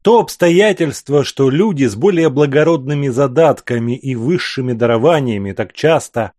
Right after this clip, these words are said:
особенно в юности, обнаруживают поразительное отсутствие знания людей и практического ума, и потому легко попадают в обман или делают иные промахи,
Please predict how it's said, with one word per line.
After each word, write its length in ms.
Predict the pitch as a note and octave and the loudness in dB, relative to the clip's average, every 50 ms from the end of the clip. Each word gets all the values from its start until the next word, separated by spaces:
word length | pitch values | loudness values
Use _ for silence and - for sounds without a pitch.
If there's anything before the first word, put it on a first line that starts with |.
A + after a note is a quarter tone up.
| _ _ | _ _
особенно 640 | - B2+ - - G3+ F3 D#3+ D#3 D3+ D3+ D3 C#3+ | -8 -8 -6 -6 -4 -4 -4 -4 -4 -2 -2 -2
в 60 | C3 A#2+ | -2 -2
юности, 640 | C3+ D3 F#3 G3 F3 C#3+ A#2+ G#2 G2 - - - | -2 -2 -2 -2 -2 -2 -2 -4 -6 -8 -8 -8
обнаруживают 800 | G#2 G2+ G2 G#2 A2+ B2+ E3+ F#3+ D3+ C#3+ D3+ C#3 D3 C#3 C3 - _ _ _ - | -6 -6 -6 -6 -6 -4 -4 -4 -4 -4 -2 -2 -2 -2 -4 -6 _ _ _ 0
поразительное 1040 | F3+ F#3+ F#3+ F3+ E3+ C#3+ B2 E3 F3 C3 - C3+ A#2+ A#2 A2+ A2+ A2+ A2 A2 A2 | 2 2 4 4 2 0 -2 -6 -8 -6 -4 -4 -2 -2 -2 -4 -4 -4 -6 -6
отсутствие 720 | A2+ - B2+ B2 - - G3 F#3 - - - D3 D3 C3+ A#2+ | -6 -4 -4 -4 -4 -6 -8 -8 -8 -8 -6 -2 -2 -2 -2
знания 440 | A2 C3 D3 D3 C#3 C3 B2+ B2 B2 | -2 -4 -4 -4 -4 -4 -4 -4 -2
людей 440 | A#2 B2 B2 B2 B2 F3+ F#3 D#3 | -2 -4 -4 -4 -2 -2 -2 -2
и 180 | C#3 - C#3 C3+ | -2 -4 -6 -8
практического 920 | B2 - C3 C3 B2+ - _ - C#3+ B2 - A2+ - - - A2 G2+ G#2 - | -6 -6 -6 -6 -6 -8 _ -14 -14 -14 -14 -16 -16 -14 -10 -10 -8 -8 -8
ума, 580 | - A2 G#2 G#2 A2 C3 D#3+ F#3 D#3+ G#2 D#2+ - _ _ _ _ _ | -10 -10 -10 -6 -2 0 0 0 0 -2 -4 -8 _ _ _ _ _
и 60 | C#3+ C#3 | -8 -4
потому 420 | - G3 F#3 - G3+ A3 A#3 A3 | -4 -4 -2 -2 -2 -4 -2 -2
легко 320 | F#3+ D#3 - _ - F#3+ | -2 -4 -4 _ -4 -4
попадают 560 | - - D#3+ - - D#3+ D3 D#3 D3+ C#3+ B2+ A#2 | -2 -4 -4 -2 -2 0 0 0 -2 -2 -2 -2
в 100 | B2 C#3+ | -2 -2
обман 560 | C#3 B2 B2+ D3 F#3 G#3 G3 F3 C#3+ C3 - | -2 -2 -4 -4 -2 -2 -2 -2 -4 -6 -8
или 280 | - B2+ B2+ B2 B2+ A#2+ | -8 -8 -6 -6 -6 -4
делают 480 | B2 E3+ E3+ D3+ C#3 C3 C3 C3 _ _ _ _ _ _ - | -2 -2 -2 0 0 -2 -2 -4 _ _ _ _ _ _ -6
иные 460 | E3+ E3+ D#3+ D#3+ C#3+ B2 G#2+ G2+ F#2 | -4 -2 -2 -2 -2 -2 -4 -6 -6
промахи, 680 | - - F3+ G3+ F#3+ F3+ E3 - - - C#3+ C3+ - | -2 0 0 0 2 0 -2 -4 -4 -4 -6 -6 -6